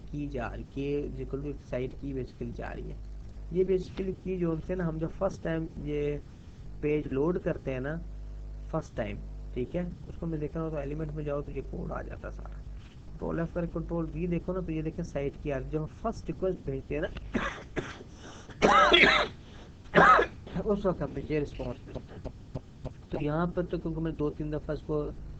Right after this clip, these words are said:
refresh करके भेजा है, ये साइट की ना, ये हमारे पास fix है। कुछ की change भी होती होगी, तो वो हमने खुद देखना है, उसको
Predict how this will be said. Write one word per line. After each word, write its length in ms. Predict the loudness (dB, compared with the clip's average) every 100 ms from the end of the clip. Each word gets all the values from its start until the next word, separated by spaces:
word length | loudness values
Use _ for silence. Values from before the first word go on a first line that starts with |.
| -12 -14 -14 -12 -8
refresh 460 | -4 -2 0 0 0
करके 280 | -2 0 2
भेजा 300 | 2 2 -2
है, 200 | 0 0
ये 180 | 0 -2 -10 -8 0
साइट 260 | 2 2
की 80 | 0
ना, 200 | -2 -4 -6 -16 -12 -12 -10 -8 -6
ये 240 | -2 0
हमारे 380 | 0 0 -2 -2
पास 520 | -2 -2 -2 -2 -6 -2
fix 320 | -2 -2 -10
है। 60 | -12 -14 -14 -6
कुछ 180 | -2 0
की 100 | 0
change 360 | 4 4 4
भी 80 | 2
होती 260 | 2 2 0
होगी, 280 | 0 -4 -8 -10 -8 -2
तो 80 | 2
वो 80 |
हमने 300 | 2 2 -2
खुद 460 | -4 -8 -8 -4 -2
देखना 360 | -2 -4 -4 -4
है, 120 | -4
उसको 400 | -6 -4 -4